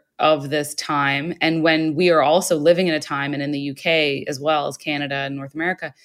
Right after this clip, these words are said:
where everybody's really struggling financially. A lot of people are really struggling financially, and we have been hit hard with inflation and the cost of living increases and wages not going up. To watch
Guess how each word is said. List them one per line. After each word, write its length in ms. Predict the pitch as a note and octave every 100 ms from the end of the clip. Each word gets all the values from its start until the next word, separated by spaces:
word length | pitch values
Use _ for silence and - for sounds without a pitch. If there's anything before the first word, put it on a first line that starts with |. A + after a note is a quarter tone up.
| _ _ -
where 140 | F3+ G#3+
everybody's 500 | G#3+ A#3+ B3+ C4 F3+
really 680 | D3 F#3 A3 A3+ A#3 A3+
struggling 580 | - - G#3 A#3+ G3+ D#3+
financially. 580 | - D3+ D#3 F3 A#3+ C4
A 60 |
lot 240 | E3 D3 D#3+
of 80 | -
people 240 | F#3 E3+
are 120 | D3
really 320 | C#3 D3+ D#3+ E3
struggling 400 | E3+ D#3+ D#3 D3+
financially, 560 | C#3+ C#3 D3 F3+ F#3+
and 80 | F3
we 100 | D3+
have 120 | D#3
been 240 | D3 C#3+ C3+ _ _
hit 200 | - -
hard 440 | - C#3+ D3+ D3+
with 200 | C#3+ C3+ _ _ -
inflation 840 | D#3 A3 A#3 G#3+ G#3+ F#3+ F#3 F3
and 240 | D#3 C#3+ C3+
the 40 |
cost 280 | C#3+ C#3 D#3
of 60 |
living 260 | F#3 G#3 G#3
increases 720 | G3 - F#3 F3+ E3 D#3+ C#3+
and 120 | C3+ D3
wages 340 | G3+ F#3 E3+
not 180 | E3 D#3+
going 220 | E3 D#3+
up. 160 | D3 - _ _ _
To 100 | - B3
watch 460 | A#3 A#3 D#4+ -